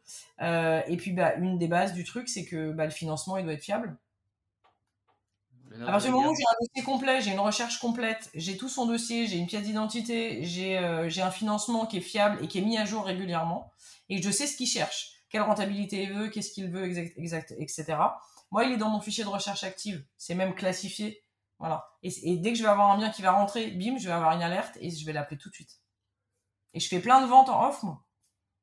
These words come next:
Speaker 1: J'appelle très souvent, je diffuse pour le fun, parce que c'est vendu avant diffusion. Voilà.
Speaker 2: <laughs>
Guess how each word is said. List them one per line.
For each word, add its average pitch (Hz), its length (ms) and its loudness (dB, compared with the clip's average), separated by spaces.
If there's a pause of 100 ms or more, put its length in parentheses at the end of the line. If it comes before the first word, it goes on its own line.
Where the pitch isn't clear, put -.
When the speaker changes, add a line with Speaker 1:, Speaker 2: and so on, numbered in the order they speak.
(100)
Speaker 1:
J'appelle 160 380 -2 (140)
très 185 140 -4
souvent, 240 340 0
je 190 120 0
diffuse 196 500 -2
pour 214 160 0
le 208 60 -2
fun, 285 360 0
parce 170 200 -4
que 170 140 -4
c'est 170 140 -2
vendu 185 280 -2
avant 196 160 -4
diffusion. 196 380 -8 (1000)
Voilà. 202 260 2
Speaker 2:
<laughs> - 680 -18